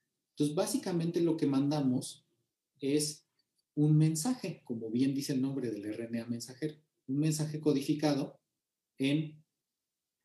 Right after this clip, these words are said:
cuatro letras, básicamente. Y entonces esas cuatro letras, cuando nosotros hacemos combinaciones de tres,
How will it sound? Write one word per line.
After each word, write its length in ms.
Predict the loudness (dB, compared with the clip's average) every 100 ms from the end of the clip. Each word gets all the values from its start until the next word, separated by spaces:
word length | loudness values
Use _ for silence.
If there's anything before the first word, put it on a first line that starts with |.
| _ -20 -20 _
cuatro 320 | -2 0 0
letras, 480 | -2 -4 -10 -16 -18 _ _ _
básicamente. 560 | -14 -12 -12 -16 -20 -20 _ _ _ _ _ _ _ _ _ 2
Y 140 | 4
entonces 500 | 4 2 0 -2 -2
esas 240 | -2 -4
cuatro 300 | 0 0 2
letras, 340 | 2 2 0 -2
cuando 220 | -2 -4
nosotros 420 | -6 -8 -4 -4
hacemos 360 | -2 -4 -4 -4
combinaciones 800 | -8 -8 -10 -6 -2 0 0 2
de 140 | 2
tres, 540 | 2 2 2 0 -10